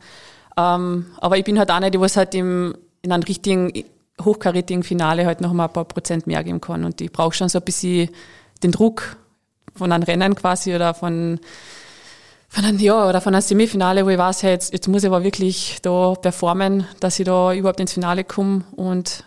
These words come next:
ja, das brauche ich halt auch, diese quasi Nervosität und Angst, die verschafft dir eigentlich die notwendige Konzentration, dass du dann wirklich zu hundert Prozent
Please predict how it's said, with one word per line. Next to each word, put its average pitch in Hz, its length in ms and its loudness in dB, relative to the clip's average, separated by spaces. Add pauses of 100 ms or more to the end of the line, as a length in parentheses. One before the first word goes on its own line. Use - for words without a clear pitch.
(120)
ja, 170 220 -4 (100)
das 185 140 -10
brauche 170 260 -2
ich 180 60 -2
halt 175 200 -4
auch, 170 220 -4
diese 170 360 -8
quasi 180 440 -6 (300)
Nervosität 175 500 -2
und 175 160 -6
Angst, - 380 -4 (200)
die - 80 -14
verschafft 180 380 -2
dir 180 60 -2
eigentlich 175 180 -4
die 180 100 -4
notwendige 175 480 -4
Konzentration, 180 640 -6
dass 170 140 -4
du 175 100 -4
dann 170 140 -4
wirklich - 320 -6
zu 175 80 -10
hundert 175 220 -4
Prozent - 520 -8